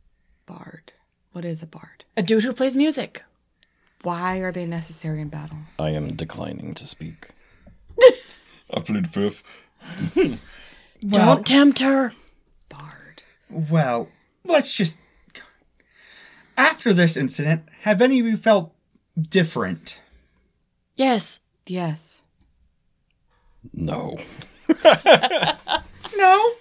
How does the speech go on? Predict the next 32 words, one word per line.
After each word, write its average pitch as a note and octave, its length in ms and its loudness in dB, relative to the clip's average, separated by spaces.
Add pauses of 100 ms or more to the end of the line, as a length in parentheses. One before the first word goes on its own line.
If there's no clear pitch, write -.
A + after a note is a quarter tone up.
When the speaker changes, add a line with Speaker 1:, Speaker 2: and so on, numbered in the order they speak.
(640)
Speaker 4:
I G4 60 4
did G#4 220 2
find A#4 240 2
out A4 200 4
that F4 220 4
half E4+ 240 2
orc F#4 200 -2
is - 80 -2
delicious. G4 840 -2 (240)
<laughs> F4+ 480 0 (320)
Speaker 1:
I G3+ 100 -4
learned F#3+ 280 -2
that F3+ 100 -2
I'm F3 320 -4 (880)
just F3+ 240 -10
a F3 60 -10 (120)
trash E3 420 -8
doctor F3 440 -8
and E3 140 -4
I E3 160 -4
shouldn't F3 240 -10
be F3+ 60 -8
a F#3 40 -10
doctor. F3+ 500 -12 (480)
Mostly D#4+ 320 -2
I've D4 120 -2
just C#4 200 -8
fallen A#3+ 200 -2
into A#3+ 260 -4
a G3+ 60 -2
pit G#3 220 -12
of G#3 220 -8